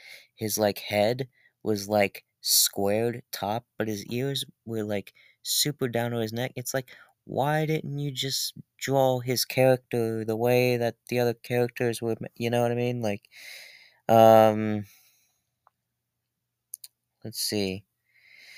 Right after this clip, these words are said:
Um, another character that was go-, I mean, we can't talk about Fair-, Fairly Odd Parents without talking about the Crimson Chin.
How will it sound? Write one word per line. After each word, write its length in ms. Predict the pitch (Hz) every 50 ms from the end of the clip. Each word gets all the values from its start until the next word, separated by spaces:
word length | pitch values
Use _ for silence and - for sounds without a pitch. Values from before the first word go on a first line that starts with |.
| - - _ _ _ _ -
Um, 680 | - 117 117 117 117 120 117 117 117 113 110 117 110 107 _ _ _ _ _ _ _ _ _ _ _ _ _ _ _ _ _ _ _ _ _ _ _ _ _ _ _ _ _ _ _ _ _ -
another 300 | 117 117 120 120 117 120
character 480 | - - 120 117 117 - - 117 113 110
that 140 | 110 110
was 140 | - 104 101
go-, 140 | - 107 - -
I 40 | 107
mean, 260 | 107 110 107 107 107
we 100 | 107 107
can't 280 | - - 120 113 107
talk 200 | - - 110 104
about 280 | 101 107 101 98 92 -
Fair-, 380 | - 104 104 98 95 95 95 - -
Fairly 640 | - - 101 104 98 98 95 92 92 92 92 - - _ _ _ _ _ -
Odd 200 | - 107 104 92
Parents 300 | - - 98 98 92 -
without 260 | - 92 98 95 90 -
talking 260 | - 98 - - 98
about 120 | 95 90
the 80 | - 90
Crimson 420 | - - 101 98 98 92 90 90
Chin. 400 | 87 - - 98 92 90 90 87